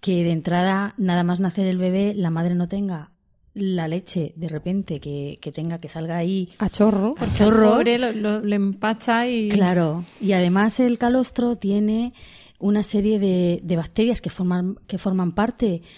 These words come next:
Speaker 1: del organismo de la madre, que son las bacterias, entre comillas, buenas, que son las que van a colonizar todo su aparato digestivo para que ayudarle a hacer la digestión, ya,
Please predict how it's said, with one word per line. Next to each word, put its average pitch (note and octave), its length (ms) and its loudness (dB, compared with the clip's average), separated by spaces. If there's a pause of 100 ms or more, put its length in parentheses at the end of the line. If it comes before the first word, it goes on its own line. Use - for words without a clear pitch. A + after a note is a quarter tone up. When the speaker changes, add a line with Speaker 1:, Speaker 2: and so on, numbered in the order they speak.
(180)
Speaker 1:
del F#3+ 160 0
organismo F3 440 0
de F3 100 0
la F3 80 0
madre, A#3 340 0
que F3 100 -4
son F#3+ 140 -2
las G3 120 -2
bacterias, F3 640 -4
entre F3 200 -2
comillas, E3+ 360 -2
buenas, G3 580 0 (560)
que - 100 -2
son G#3 140 0
las A3+ 120 0
que G#3 100 -2
van F#3+ 100 0
a G#3 80 0
colonizar G#3+ 800 -2 (120)
todo G#3 220 0
su A3 120 -4
aparato F3+ 340 -2
digestivo G#3 920 0
para F3+ 280 -2
que F3 360 -2 (420)
ayudarle A3 800 0
a F#3+ 60 -8
hacer G3 280 -2
la A#3+ 120 0
digestión, G#3 680 -2 (600)
ya, F#3 420 -2